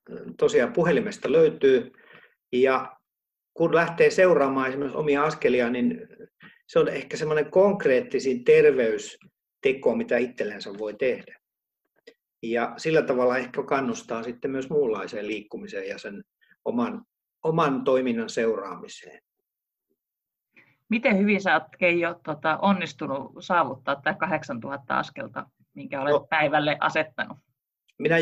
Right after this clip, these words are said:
Speaker 1: minä aina seurailen noita mun historiatietoja ja, eh, talviaikana ne saattaa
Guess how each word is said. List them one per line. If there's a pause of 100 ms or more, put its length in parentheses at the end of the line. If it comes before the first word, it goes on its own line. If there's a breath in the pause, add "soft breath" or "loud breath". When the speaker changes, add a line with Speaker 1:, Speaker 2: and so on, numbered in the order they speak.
(160)
Speaker 1:
minä
aina
seurailen
noita
mun
historiatietoja
ja, (640 soft breath)
eh, (380)
talviaikana
ne
saattaa